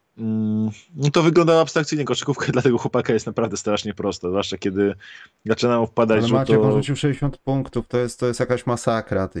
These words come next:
Speaker 2: I, i on sobie robi to tak od-, ja rozumiem, że przeciwnik też nie był, no, jakby by przygotowa-
Speaker 1: Ja byłem
Speaker 2: przygotowany na taką ilość ofensywy, no, ale mimo wszystko rzucasz sześć dych ludziom w meczu, no.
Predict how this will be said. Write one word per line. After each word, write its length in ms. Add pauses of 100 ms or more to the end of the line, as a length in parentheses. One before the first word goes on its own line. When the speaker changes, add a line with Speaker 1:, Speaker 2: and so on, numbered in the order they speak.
(200)
Speaker 2:
I, 60
i 80
on 120
sobie 280
robi 260
to 100
tak 240
od-, 280 (500)
ja 80
rozumiem, 420
że 120
przeciwnik 520
też 220
nie 140
był, 220
no, 180
jakby 300
by 260 (960)
przygotowa- 200
Speaker 1:
Ja 80
byłem 260
Speaker 2:
przygotowany 800
na 100
taką 320
ilość 280
ofensywy, 560
no, 80
ale 180
mimo 220
wszystko 380
rzucasz 240
sześć 280
dych 220
ludziom 280
w 40
meczu, 380
no. 200